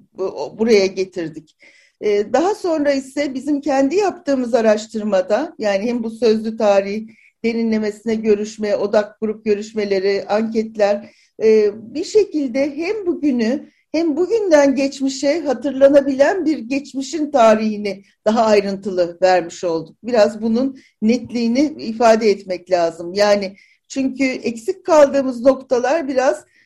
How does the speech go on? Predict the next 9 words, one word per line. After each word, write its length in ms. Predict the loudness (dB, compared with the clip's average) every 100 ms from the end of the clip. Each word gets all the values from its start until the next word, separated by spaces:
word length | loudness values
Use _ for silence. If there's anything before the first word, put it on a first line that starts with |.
| _
e, 340 | -4 0 0 0
tarihçilerin, 1040 | 2 2 2 -6 -8 -2 -2 0 -2 -4
e, 440 | -2 0 -2 -6 -10 -12 -14 -14 -20 -20 -20 -20 -20 _ _ _
tarihçilerin 960 | 2 4 2 -8 -6 -4 -2 -2 -4 -6
şeyinde, 720 | -8 -6 -4 -2 2 2 0
o-, 60 | -6
onların 640 | -2 -2 2 2 4 0
yani 300 | 0 -2 -4
güvendiğimiz, 880 | 0 0 0 0 2 4 2 -2